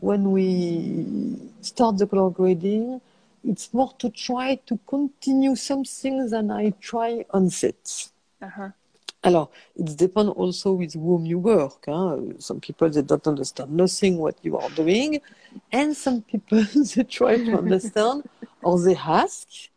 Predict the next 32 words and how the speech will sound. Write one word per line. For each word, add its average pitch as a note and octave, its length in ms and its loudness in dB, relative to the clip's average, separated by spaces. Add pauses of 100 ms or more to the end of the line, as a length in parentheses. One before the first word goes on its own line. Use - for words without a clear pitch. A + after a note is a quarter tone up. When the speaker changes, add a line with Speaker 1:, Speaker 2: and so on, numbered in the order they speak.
(460)
Speaker 1:
what F#3+ 280 -8
you F#3+ 120 -10
want E3+ 340 -6
to - 120 -12
reach, F3+ 560 -2 (280)
and C#4+ 200 2
after, B3 540 -2
you B3+ 220 -6
can G3+ 280 -2
play A3+ 320 -2
with G3 400 -4
tools, F#3+ 720 0 (360)
and G#3 200 4
we G3+ 80 2
can F#3+ 340 0
manage F#3 540 4
with E3 200 -6
the D#3 80 0
color F3+ 420 2
and D#3+ 100 -2
everything, F#3 680 -2 (640)
even A#3 280 4
if - 280 -8
me, C4 420 -4 (180)
I F#3+ 140 -2
don't F#3+ 540 -2
like A#3+ 260 -2
so - 320 0
much A3 640 -6 (380)
all A3+ 280 4
the F#3+ 160 0
digital F3+ 720 -2